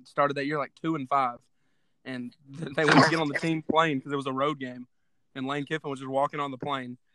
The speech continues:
He was like, "Okay, like, let's go back and get some stuff fixed." And they pushed him out of the plane, and they were like, "Yeah, you're gonna have to get, like, a bus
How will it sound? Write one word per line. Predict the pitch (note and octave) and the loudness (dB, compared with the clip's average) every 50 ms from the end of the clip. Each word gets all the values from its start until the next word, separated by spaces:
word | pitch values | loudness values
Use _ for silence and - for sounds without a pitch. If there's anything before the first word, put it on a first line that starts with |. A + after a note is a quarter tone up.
| _ _ _ | _ _ _
He | C3 | -12
was | C3 B2 | -8 -6
like, | C3 B2+ A#2 | -6 -6 -4
"Okay, | D#3+ G3 F#3+ - E3+ E3 E3 D#3 | -6 -6 -6 -6 -8 -8 -8 -8
like, | D#3 C#3+ C#3+ C#3 | -10 -10 -10 -10
let's | - C3 - - | -12 -14 -8 -6
go | D#3 D3+ | -4 -4
back | D3 D#3 D#3 | -2 -2 -2
and | C#3 C#3+ | -2 -4
get | D#3 - | -8 -10
some | D#3 C3+ | -10 -10
stuff | - - D#3+ D#3 - | -6 -6 -6 -6 -6
fixed." | - D#3+ C#3+ - - - - - | -4 -6 -6 -6 -8 -12 -12 -10
And | C3+ C3+ | -8 -8
they | B2+ | -8
pushed | B2 - - E3 - - | -6 -2 -2 -2 -2 0
him | D#3+ D3+ | 0 0
out | D3+ C3 | 0 0
of | B2+ | 0
the | - | -2
plane, | D3 C3+ C3 B2+ | -2 -2 -2 -4
and | B2+ | -4
they | C3 C3 | -4 -2
were | C3 | -2
like, | C3 B2 - | -2 -4 -4
"Yeah, | C3+ C3+ C3 C3 | -4 -2 -2 -2
you're | C3 B2+ C3+ | -2 -2 -2
gonna | D3 | -4
have | D3 D3 | -4 -4
to | |
get, | D3+ C#3+ | -4 -4
like, | C3+ B2+ | -4 -4
a | C#3+ | -6
bus | B2+ - C3 C3+ C3 B2 - - | -6 -2 -2 0 0 -2 -6 -14